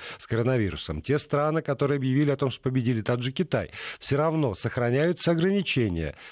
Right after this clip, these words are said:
сохраняется социальная дистанция, сохраняется там режим ношения маски в тех или иных местах, например.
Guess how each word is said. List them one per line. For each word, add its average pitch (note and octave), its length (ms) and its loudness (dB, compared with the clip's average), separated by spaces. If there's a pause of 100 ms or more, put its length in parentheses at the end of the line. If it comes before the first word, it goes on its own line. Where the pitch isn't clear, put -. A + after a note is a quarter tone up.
сохраняется C3+ 760 0
социальная D3 560 0
дистанция, A2+ 760 -2
сохраняется C3 880 0
там D3 260 0
режим D3 480 2 (220)
ношения C#3+ 540 2
маски B2+ 420 0
в - 120 -10
тех B2+ 260 0
или A2+ 120 2
иных A2+ 320 0
местах, A2+ 540 -2
например. F2+ 500 -2